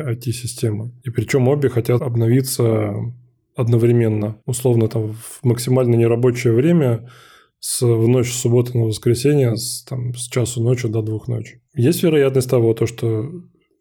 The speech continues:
система, которая релизится, выпускается, да, она использует базу данных. А база данных в этот момент будет недоступна.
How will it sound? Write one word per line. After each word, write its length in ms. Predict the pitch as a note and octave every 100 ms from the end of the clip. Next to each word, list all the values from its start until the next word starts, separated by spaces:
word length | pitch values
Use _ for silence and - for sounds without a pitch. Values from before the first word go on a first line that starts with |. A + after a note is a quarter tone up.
| _
система, 500 | - - A#2+ C#3+ B2
которая 520 | A#2 A#2+ A#2+ A2+ A2 G#2+
релизится, 580 | C3 G3+ G3+ F3+ -
выпускается, 640 | B2+ A#2 - - B2 A#2+ -
да, 160 | C#3
она 160 | B2+ C#3
использует 440 | C#3+ C3 B2 A#2
базу 260 | A2+ A#2 A2
данных. 500 | A2 A2+ G#2+ A#2+ - _ _ _ _ _ _ _
А 60 | B2
база 300 | A#2 C3 A#2
данных 280 | F3 E3
в 60 | B2
этот 140 | C3+
момент 320 | C3 A#2 C#3 A2+
будет 200 | A#2+ B2
недоступна. 720 | A2 G#2+ - A#2 B2 B2